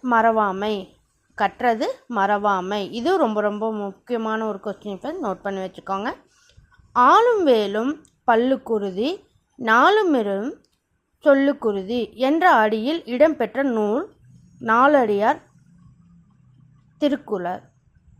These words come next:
சரிங்களா? நாலடியார் திருக்குறள். திருக்குறளை முதன் முதலில் பாடியவர் ஞானப்பிரகாசம். ஞானப்பிரகாசம். இனியவை நாற்பது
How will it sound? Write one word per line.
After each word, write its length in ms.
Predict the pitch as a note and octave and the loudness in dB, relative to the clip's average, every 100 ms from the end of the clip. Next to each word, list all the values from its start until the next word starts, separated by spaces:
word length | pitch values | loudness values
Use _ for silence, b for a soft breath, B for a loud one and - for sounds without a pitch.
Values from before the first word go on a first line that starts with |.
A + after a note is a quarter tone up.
| _ _ _ _ - | _ _ _ _ -8
சரிங்களா? 380 | G#3+ F#3+ G3 E4+ - | -6 -6 -6 -8 -8
நாலடியார் 760 | G#3 G3 A3 G#3+ G3 G#3 D4+ - _ _ _ _ - | -4 -2 0 0 -2 -2 -4 -6 _ _ _ _ -6
திருக்குறள். 720 | B3 B3 B3+ F#3+ F3+ G3+ A3+ _ _ _ _ _ _ _ _ _ - | -4 -4 -6 -8 -4 -4 -6 _ _ _ _ _ _ _ _ _ -4
திருக்குறளை 800 | E4 F4+ E4+ A#3 G3+ A3 D4+ | -2 0 2 2 2 2 0
முதன் 340 | C4 B3 C#4 D#4+ | -2 0 2 2
முதலில் 500 | C4+ A3 G#3+ C#4 D4 | 0 0 0 -2 0
பாடியவர் 640 | A3+ G#3+ A3 G#3 F#3+ A#3+ - _ _ _ _ _ _ _ _ | 2 2 2 -2 -2 -2 -6 _ _ _ _ _ _ _ _
ஞானப்பிரகாசம். 1200 | B3 A#3 B3 D#4 E4+ - A3 F#3+ F#3+ F3+ A3+ G3+ - _ _ _ _ - | -4 2 4 4 0 -2 -2 0 -4 -6 -8 -8 -10 _ _ _ _ -14
ஞானப்பிரகாசம். 1300 | A#3+ A3+ A3+ A#3 C#4 - _ A#3 G3 G3+ F3+ A3+ G3+ - _ _ _ _ - | -6 0 2 2 -2 -8 _ -4 0 -2 -2 -6 -8 -12 _ _ _ _ -4
இனியவை 540 | D4 A4 A4+ D4 E4+ | 0 2 2 2 2
நாற்பது 640 | C#4+ G#3+ G#3 A3+ G3 A#3+ | 2 0 0 -2 -2 -4